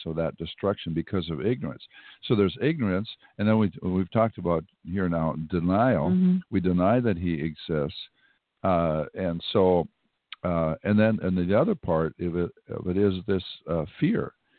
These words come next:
Speaker 2: Yeah,
Speaker 1: That we say,
Speaker 2: yeah, yeah.
Speaker 1: "Okay, if there's a devil, ooh, I should be scared. That's too
Speaker 2: Mm-hmm,
Speaker 1: freaky.
Speaker 2: mm-hmm,
Speaker 1: I
Speaker 2: mm-hmm.
Speaker 1: don't wanna talk about it. I don't wanna think of, you know, the devil's underneath every bush or he's out to
Speaker 2: Mm-hmm.
Speaker 1: get me. Uh, that's too freaky. I don't wanna think about it.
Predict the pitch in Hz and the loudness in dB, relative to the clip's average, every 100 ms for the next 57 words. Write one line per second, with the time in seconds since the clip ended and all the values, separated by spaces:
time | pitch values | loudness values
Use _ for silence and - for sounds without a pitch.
0 | _ - 170 110 104 107 175 170 117 156 | _ -2 2 4 4 2 2 2 2 2
1 | 107 - 113 - 131 147 117 85 113 123 | 0 0 -2 0 0 2 0 0 2 2
2 | 101 131 143 143 104 92 - 90 90 - | 2 2 2 2 -2 -4 -8 -8 -8 -8
3 | 113 127 107 92 170 170 143 170 127 117 | -4 -4 -4 -4 -4 0 0 0 -2 -2
4 | - 117 - 87 85 92 101 127 127 113 | -2 -4 -4 -8 -8 -2 0 2 2 -2
5 | - 107 104 92 101 104 104 _ _ - | -2 -4 -4 -6 -4 -4 -6 _ _ 0
6 | 110 123 127 110 117 113 107 90 98 98 | 2 4 4 2 0 -2 -2 -2 0 -2
7 | 90 82 92 107 101 90 92 92 98 95 | -2 0 0 2 2 0 -2 0 -2 -2
8 | 95 92 90 76 101 110 - 82 80 90 | -2 0 0 2 2 2 -2 -2 -2 -2
9 | 85 92 101 165 - 110 117 107 110 104 | -2 2 0 0 -6 -4 -4 -2 -2 -2
10 | - _ - 82 80 104 127 - - 139 | -10 _ -4 -2 2 2 2 -2 -2 -2
11 | - 110 - 107 - _ - 92 120 135 | 0 -4 -2 -4 -4 _ -4 2 4 4
12 | 123 104 123 117 98 87 85 90 | 2 0 -2 -2 -2 0 2 2